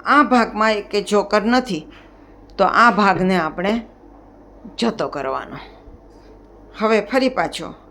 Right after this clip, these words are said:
આ ભાગને બે ભાગમાં ડિવાઈડ કરવાનો.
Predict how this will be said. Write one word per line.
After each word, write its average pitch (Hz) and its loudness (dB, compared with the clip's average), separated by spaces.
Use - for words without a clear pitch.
આ 202 4
ભાગને 175 0
બે 202 4
ભાગમાં 170 -2
ડિવાઈડ 170 -2
કરવાનો. 147 -8